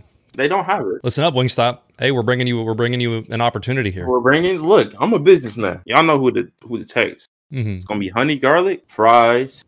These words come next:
Speaker 1: Actually, no, no, no. Scratch that,
Speaker 2: No
Speaker 1: scratch
Speaker 2: fries?
Speaker 1: that, scratch that.
Speaker 2: Okay.
Speaker 1: Tater tots. I'm a tater tots over fries guy. I don't know. What about you? What about you?
Speaker 2: Um, I'm more of a fries guy. I'm not really that big of a fan of tater tots, but I mean,
Speaker 1: You don't,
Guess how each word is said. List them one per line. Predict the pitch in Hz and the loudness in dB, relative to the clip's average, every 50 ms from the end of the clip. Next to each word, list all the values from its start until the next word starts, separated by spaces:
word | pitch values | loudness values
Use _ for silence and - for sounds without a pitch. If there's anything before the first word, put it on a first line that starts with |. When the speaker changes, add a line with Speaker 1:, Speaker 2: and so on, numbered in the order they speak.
| _ _ | _ _
Speaker 1:
Actually, | 123 - - 135 107 98 | -4 -4 -4 -6 -6 -6
no, | 92 92 | -8 -10
no, | 90 87 | -12 -14
no. | 85 - - _ _ _ _ _ _ _ _ _ - | -16 -18 -20 _ _ _ _ _ _ _ _ _ -12
Scratch | - - - - | -10 -10 -10 -6
that, | - | -8
Speaker 2:
No | 123 113 | -8 -6
Speaker 1:
scratch | - 123 127 | -4 -4 -4
Speaker 2:
fries? | 139 147 | -4 -6
Speaker 1:
that, | - | -8
scratch | - - 98 - _ - - - | -12 -16 -20 -20 _ -18 -12 -10
that. | 120 | -8
Speaker 2:
Okay. | 113 110 110 - _ | -8 -8 -10 -10 _
Speaker 1:
Tater | - 143 143 139 127 113 | 0 0 4 4 4 4
tots. | 110 123 117 113 104 - - - - - _ _ _ | 6 6 6 6 6 4 -2 -10 -16 -18 _ _ _
I'm | 90 - 196 | -8 -6 -6
a | - | -6
tater | - 131 110 104 101 | -6 -6 -6 -8 -8
tots | - - 90 90 - 90 | -6 -8 -8 -8 -8 -10
over | 95 90 87 | -10 -10 -10
fries | - - 90 90 90 90 - | -8 -6 -4 -4 -4 -6 -10
guy. | - 87 87 90 90 98 _ - | -12 -12 -10 -10 -12 -16 _ -10
I | 107 | -8
don't | 120 113 101 | -8 -6 -6
know. | 95 87 87 87 _ _ _ _ _ - | -8 -8 -10 -12 _ _ _ _ _ -2
What | 135 147 | 0 2
about | 143 131 123 - | 2 2 2 0
you? | 117 98 90 - _ _ _ | -4 -8 -8 -10 _ _ _
What | - - 113 | -18 -14 -8
about | 113 107 104 - | -8 -8 -8 -8
you? | - - - | -14 -6 -2
Speaker 2:
Um, | 139 139 160 180 | -2 -2 0 0
I'm | 190 | 0
more | 214 226 214 | 2 2 2
of | 180 | 2
a | 143 117 | 2 0
fries | - 127 117 113 107 101 | 0 -2 -2 -2 0 0
guy. | 110 101 | 0 -2
I'm | 110 | 0
not | 117 117 | -2 -2
really | 110 107 107 | -2 0 0
that | 104 101 98 | 0 0 -2
big | 104 101 | -2 -4
of | 98 | -4
a | 92 | -6
fan | 101 95 95 | -8 -8 -10
of | 87 | -10
tater | - 98 95 87 | -8 -8 -8 -8
tots, | - 92 92 - - | -8 -10 -10 -10 -8
but | - 104 95 - - - | -8 -8 -8 -10 -10 -8
I | 110 110 | -6 -4
mean, | 113 120 | 0 2
Speaker 1:
You | 143 165 | 2 2
don't, | 165 139 - - - | 2 0 -4 -10 -16